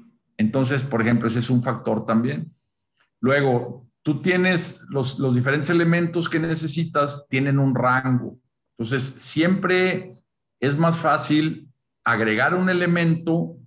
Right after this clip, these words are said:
que diluir un elemento. Entonces, tú tienes que tener cuidado que en ese, en esa carga de hornos no te vayas a pasar en algún elemento, porque luego para diluirlo es muy complicado.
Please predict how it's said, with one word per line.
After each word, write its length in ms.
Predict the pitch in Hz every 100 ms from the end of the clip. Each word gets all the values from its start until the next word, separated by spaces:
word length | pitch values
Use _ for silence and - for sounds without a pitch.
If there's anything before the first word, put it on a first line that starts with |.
| _ -
que 160 | 123
diluir 540 | 123 120 120 117 123 135
un 160 | 135
elemento. 640 | 131 131 139 165 170 - _ _ _ _ _ _ _ _
Entonces, 200 | - 123
tú 80 | 151
tienes 240 | 160 160
que 100 | 165
tener 300 | 160 165 160 127
cuidado 720 | 165 165 151 139 135 - - _ _ _
que 120 | - 113
en 120 | 123
ese, 720 | 139 139 165 165 160 - - -
en 160 | 120 135
esa 280 | 139 156 -
carga 340 | 156 156 156
de 120 | 160
hornos 500 | 156 156 147 147 139
no 180 | 131 127
te 80 | 151
vayas 340 | 147 151 143
a 140 | 147 -
pasar 560 | 135 156 143 135 127 - _ _ _ _ _ -
en 200 | 104 104
algún 340 | 104 117 156
elemento, 840 | 156 165 165 147 131 165 165 - - _ _ _ -
porque 280 | 123 113 123
luego 680 | 127 131 143 151 - - _ _ _
para 240 | 123 117 117
diluirlo 640 | 120 120 120 131 131 147
es 80 | 127
muy 180 | 135 131
complicado. 800 | 131 120 113 147 175 147 -